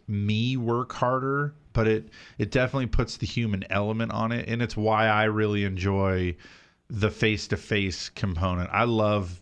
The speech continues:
being able to work right with the people. Now, nature of the business, the realtors get to give over the keys, and it feels unjust.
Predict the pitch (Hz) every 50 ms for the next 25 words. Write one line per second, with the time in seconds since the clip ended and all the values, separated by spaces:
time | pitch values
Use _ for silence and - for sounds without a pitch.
0 | _ - 110 98 98 95 98 95 90 92 92 92 90 90 95 92 90 - - 104
1 | 95 92 98 95 101 95 95 85 - - - 82 - 101 90 85 - - 90 87
2 | 90 92 - - - - - - 131 135 139 135 127 113 - - - - - 131
3 | 143 151 156 147 - 151 147 143 120 110 110 117 117 107 113 113 104 - - 113
4 | 104 107 110 110 110 107 - 113 101 92 85 87 104 92 - - 95 87 98 95
5 | 87 92 92 90 87 90 85 85 - - - 92 87 85 87 82 85 90 87 87
6 | 85 - - - - - - - - 87 - _ - - - 101 95 92 85 90
7 | 90 87 87 85 87 90 82 82 82 82 - - - - -